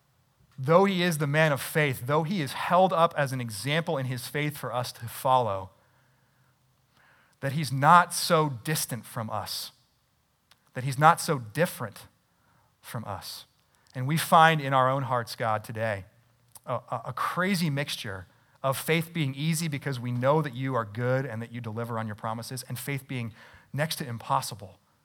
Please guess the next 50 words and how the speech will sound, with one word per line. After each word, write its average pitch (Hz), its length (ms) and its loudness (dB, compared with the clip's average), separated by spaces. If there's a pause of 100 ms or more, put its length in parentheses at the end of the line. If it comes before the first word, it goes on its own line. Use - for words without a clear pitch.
(960)
because 143 160 -6
we 139 80 -4
don't 135 240 0
know 127 80 -4
what 120 140 -6
the 117 60 -10
future 120 260 -10
looks 113 220 -10
like, 117 220 -4
and 110 120 -8
we 107 80 -8
wish 113 260 -8
we 117 80 -12
did, 107 300 -6
and 110 100 -10
we 107 80 -6
wish 120 240 -8
that 110 180 -14
we 117 120 -8
were 113 120 -8
in 107 160 -12
your, 107 220 -8 (260)
we 135 60 -10
wish 135 160 -4
that 139 80 -8
we 123 100 -6
were 120 120 -6
God. 113 360 0
We 120 80 -10
wish 117 180 -6
that 139 100 -8
we 117 80 -8
knew 113 240 -6
all 98 160 -12
these 98 160 -16
things. 92 380 -18 (1160)
And 120 120 -8
so 147 100 2
I 156 80 8
pray 160 300 4
that 139 80 -2
you 127 180 -4
would 123 100 -2
meet 131 300 -4
us 139 260 -2
where 127 160 -4
we 110 120 -6
are 120 180 0
this 127 220 -8
morning, 135 320 -8